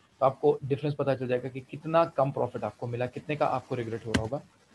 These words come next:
fifteen dollar का regret हो रहा होगा, क्योंकि आप कमा सकते थे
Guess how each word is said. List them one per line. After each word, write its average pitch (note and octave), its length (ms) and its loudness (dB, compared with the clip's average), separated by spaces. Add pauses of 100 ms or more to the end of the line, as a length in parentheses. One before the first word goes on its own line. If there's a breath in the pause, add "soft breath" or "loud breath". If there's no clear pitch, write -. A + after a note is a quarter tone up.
(220)
fifteen C#3+ 460 -4
dollar A#2+ 240 0
का A#2+ 100 -4
regret A2 320 -4
हो A2+ 60 -4
रहा A2+ 80 -2
होगा, A#2 120 -4
क्योंकि A2+ 160 -2
आप A#2+ 180 2
कमा B2+ 240 4
सकते D#3 380 -4
थे C3+ 80 -2